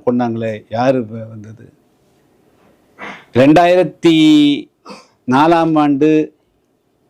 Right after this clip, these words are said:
என் மீது வந்து வெடிகுண்டு வீசினாங்களே, எவன் வந்து பேசி வந்து, யாரெல்லாம் பேசினானுங்க?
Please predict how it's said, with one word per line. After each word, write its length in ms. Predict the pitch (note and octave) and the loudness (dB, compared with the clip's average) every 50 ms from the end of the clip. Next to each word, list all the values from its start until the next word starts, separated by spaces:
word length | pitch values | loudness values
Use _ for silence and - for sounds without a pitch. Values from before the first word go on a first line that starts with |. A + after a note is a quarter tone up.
| _ _ _ _ _ _ _ _ _ _ _ _ - | _ _ _ _ _ _ _ _ _ _ _ _ -4
என் 320 | A2+ B2 D3 D3+ E3 F3 | 0 2 4 4 4 6
மீது 300 | F3 F#3 G3 G3 F#3+ F3 | 4 4 4 4 4 4
வந்து 340 | D#3+ D3+ D3 C#3+ C3+ D#3+ E3 E3 E3 D#3+ - _ _ _ _ _ _ _ _ _ _ _ _ _ _ _ | 4 4 2 2 2 2 2 2 2 0 -4 _ _ _ _ _ _ _ _ _ _ _ _ _ _ _
வெடிகுண்டு 440 | - C#3+ E3+ G3+ G3+ G3+ F#3+ F3 D#3+ | -2 0 2 2 2 2 2 2 4
வீசினாங்களே, 800 | D3+ D3+ D3 - - C3+ C3+ C3 B2+ B2 B2 B2 B2 B2 A#2+ G#2+ - - _ _ _ | 4 2 2 0 -2 -6 -6 -4 -4 -4 -4 -2 -2 -2 -2 -4 -8 -14 _ _ _
எவன் 400 | B2 C3+ C#3+ E3+ F#3+ F#3 E3+ D3+ | 0 0 2 4 4 4 4 4
வந்து 360 | D3 D3+ C#3+ C#3 D#3+ E3 D#3 | 2 2 2 2 2 0 0
பேசி 500 | D#3 - - D3+ D3 C#3 - D3 C#3 C#3 | -2 -2 0 0 0 0 -2 -4 -4 -2
வந்து, 260 | B2+ B2 B2 A#2+ D3 E3 F3+ - _ _ _ _ _ _ _ _ | -2 -4 -2 0 0 -2 -2 -4 _ _ _ _ _ _ _ _
யாரெல்லாம் 440 | B2+ C3+ D3+ D3+ D#3 D#3+ E3+ F3 D#3 B2 | 0 0 2 2 2 2 2 2 0 0
பேசினானுங்க? 600 | C#3+ C3+ - C3+ B2+ B2 A#2+ A#2 A#2+ B2+ B2 - | -2 -4 -4 -6 -8 -6 -6 -6 -6 -6 -8 -10